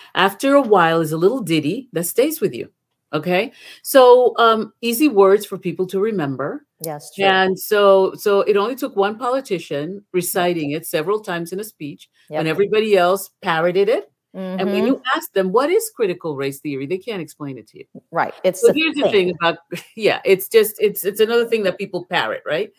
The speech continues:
Speaker 2: Yeah.
Speaker 1: And, um, the critical race theory was something that was created by Doctor Crenshaw, an African-American professor. And she, she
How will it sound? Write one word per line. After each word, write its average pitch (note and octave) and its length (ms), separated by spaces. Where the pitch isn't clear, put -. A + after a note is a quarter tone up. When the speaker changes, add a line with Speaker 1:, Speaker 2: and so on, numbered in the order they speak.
Speaker 2:
Yeah. F3+ 220
Speaker 1:
And, A3 220
um, G3+ 320
the A3 80
critical D#4+ 360
race A#3+ 240
theory F3 260
was D#3 100
something F3 300
that C3+ 200
was F3 160
created E3 380
by D3 220
Doctor D3+ 340
Crenshaw, D3 540
an C3 100
African-American D3 920
professor. C#3+ 600
And G#3 160
she, C#4+ 260
she C4+ 300